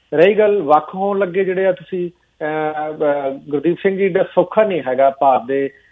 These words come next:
ਕੰਟਰੀ ਨਾਲੋਂ ਕੋਈ ਸਟੇਟ ਜਿਹੜੀ ਆਪਣੇ ਆਪ ਮ-, ਜਦੋਂ ਮਰਜ਼ੀ ਐਲਾਨ ਕਰਕੇ ਵੱਖ ਹੋ ਜੇ। ਸੋ ਇਹ ਤੇ ਸੁਖਨੇਬ ਜੀ, ਅਹ, ਤੁਹਾਡੀ ਕੀ ਟਿੱਪਣੀ ਆ? ਫਿਰ ਦੋ ਕਾਲਾਂ ਹੋਰ ਵੀ ਲਾ ਲਈਏ।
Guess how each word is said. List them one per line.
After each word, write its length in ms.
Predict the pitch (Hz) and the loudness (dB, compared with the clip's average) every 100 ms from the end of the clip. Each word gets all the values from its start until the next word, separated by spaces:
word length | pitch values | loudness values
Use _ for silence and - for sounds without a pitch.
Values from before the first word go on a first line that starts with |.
| _ | _
ਕੰਟਰੀ 320 | 147 143 165 | -6 -4 -4
ਨਾਲੋਂ 220 | 151 151 | 0 0
ਕੋਈ 200 | 151 151 | 2 0
ਸਟੇਟ 320 | 139 - 139 127 | 0 -2 -4 -2
ਜਿਹੜੀ 220 | 147 139 139 | 2 4 6
ਆਪਣੇ 300 | 127 - 135 | 4 2 0
ਆਪ 260 | 127 131 | 0 0
ਮ-, 160 | 135 131 | -8 -6
ਜਦੋਂ 220 | 123 131 | -6 -2
ਮਰਜ਼ੀ 240 | 135 127 | 0 0
ਐਲਾਨ 220 | 131 120 120 | 0 -2 0
ਕਰਕੇ 500 | 117 107 - 120 117 _ _ - | -6 -4 -4 -2 -2 _ _ 0
ਵੱਖ 280 | 131 123 - | 2 2 -2
ਹੋ 120 | 135 | -4
ਜੇ। 280 | 123 151 - - _ | -2 -6 -8 -18 _
ਸੋ 160 | - 147 147 139 131 135 - | 2 4 6 2 -2 -4 -4
ਇਹ 420 | 147 156 147 147 | 0 0 0 -4
ਤੇ 520 | - 160 151 135 127 131 | 0 2 2 0 -4 -8
ਸੁਖਨੇਬ 600 | _ _ _ - 170 180 | _ _ _ -6 0 0
ਜੀ, 220 | 180 214 208 | 0 -4 -4
ਅਹ, 720 | - _ _ 147 143 143 - | -20 _ _ 2 2 2 -2
ਤੁਹਾਡੀ 260 | 170 160 | -2 -2
ਕੀ 120 | 170 196 | -4 -8
ਟਿੱਪਣੀ 320 | 190 196 208 | -8 -6 -4
ਆ? 100 | 202 | -4
ਫਿਰ 140 | 196 | -4
ਦੋ 140 | 160 170 | -8 -6
ਕਾਲਾਂ 260 | 175 165 | -6 -6
ਹੋਰ 180 | 151 143 | -8 -10
ਵੀ 160 | 135 117 | -12 -12
ਲਾ 100 | 107 | -14
ਲਈਏ। 180 | _ | _